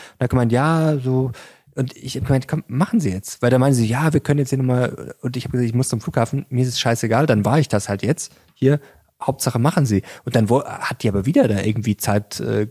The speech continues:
geschunden und da, da wär mir wirklich fast komplett der Kragen geplatzt.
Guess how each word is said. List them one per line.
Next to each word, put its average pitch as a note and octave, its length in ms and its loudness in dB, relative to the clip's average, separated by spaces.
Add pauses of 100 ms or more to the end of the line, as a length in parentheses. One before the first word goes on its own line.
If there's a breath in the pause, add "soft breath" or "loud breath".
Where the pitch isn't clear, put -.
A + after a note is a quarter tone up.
(340)
geschunden B2+ 360 2
und A2 200 -2
da, B2+ 220 4
da C3+ 280 2
wär C3 100 4
mir A#2+ 320 0
wirklich B2+ 360 2
fast - 220 -2
komplett G#2 300 -2
der G2 80 0
Kragen F#2+ 260 -4
geplatzt. - 440 -8